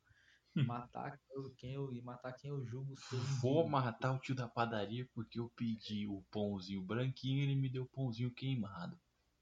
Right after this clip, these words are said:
Speaker 2: Exatamente. <laughs> Essa é, é, essa é a pegada mesmo.
Speaker 1: Tá vendo?
Speaker 2: Aí,
Speaker 1: Você não
Speaker 2: enfim,
Speaker 1: tem motivação pra nada nesse anime, mano. É um
Speaker 2: Aí
Speaker 1: puta de
Speaker 2: ele
Speaker 1: umas
Speaker 2: começa
Speaker 1: motivação idiota.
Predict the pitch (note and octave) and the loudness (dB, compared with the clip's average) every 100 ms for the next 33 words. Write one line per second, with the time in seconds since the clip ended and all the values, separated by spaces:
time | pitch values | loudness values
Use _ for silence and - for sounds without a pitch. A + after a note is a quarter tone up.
0 | _ - A#2+ A2 A#2+ - C3+ - C#3 D3+ | _ -2 -2 -2 -6 -2 -4 -4 -4 -4
1 | A#2 G#2+ - - - - G3 F3 - - | -4 -6 -8 -10 -6 -4 -2 -4 -6 -12
2 | B3 - B3+ A3 - A2 A#2 A#2+ C3 A#2 | -14 -14 -12 -12 -8 -4 -2 -2 -4 -4
3 | A#2 A#2 C#3 D#3+ D3+ F3 F3 F3 E3 B2+ | -8 -4 -6 -6 -4 -2 -2 -2 -4 -6
4 | - F#3 B2+ A#2 G#2+ G#2 G2 F#2 D#3+ E3 | -4 -4 0 0 -2 -4 -8 0 0 4
5 | F#3+ E3 D#3+ F3+ G3+ F3+ G3+ G#3 G3 F#3 | 4 4 4 6 4 4 4 4 2 0
6 | F#3+ G3+ F#3 F#3+ G3 - G#3 G3 G3+ G#3 | 0 -2 -4 -6 -4 -4 -2 0 0 2
7 | G3+ G3 F#3+ - F#3+ F3+ G3 G#3 F#3+ D3 | 4 4 2 0 2 4 6 4 4 4
8 | B2 A2 G#2+ G#2+ _ _ _ _ _ F3+ | 2 2 0 -8 _ _ _ _ _ 2
9 | F3 - G3+ - G#3 G3+ G3 F#3+ - F#3 | 2 4 2 4 6 6 6 4 2 2
10 | F#3+ F3+ F#3 E3+ D#3+ F3 - B2 | 2 4 2 6 6 6 2 -2